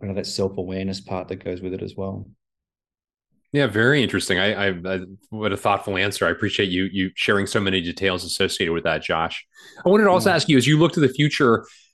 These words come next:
Speaker 2: what are some trends that excite you? What, what, what are some, uh, you know, topics that are beginning to make their way onto your roadmap or, or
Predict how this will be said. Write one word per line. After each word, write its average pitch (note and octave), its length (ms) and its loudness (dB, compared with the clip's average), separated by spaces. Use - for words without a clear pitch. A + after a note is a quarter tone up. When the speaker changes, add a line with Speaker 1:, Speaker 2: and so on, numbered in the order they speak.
Speaker 2:
what E3 120 6
are F#3+ 80 6
some G#3+ 160 4
trends F3 320 2
that D#3 100 4
excite G2 420 0
you? E2+ 360 0
What, A#2+ 160 0
what, B2 180 4
what B2+ 140 4
are C3 40 4
some, B2 300 2
uh, G#2+ 380 2
you B2+ 100 2
know, G#2+ 80 4
topics B2 480 0
that B2+ 80 2
are A2+ 60 4
beginning A#2 320 2
to A2+ 40 2
make A2 180 0
their G#2+ 100 4
way A2 120 4
onto G#2+ 140 0
your G#2 140 4
roadmap G#2+ 580 2
or, G2 300 6
or G2 400 4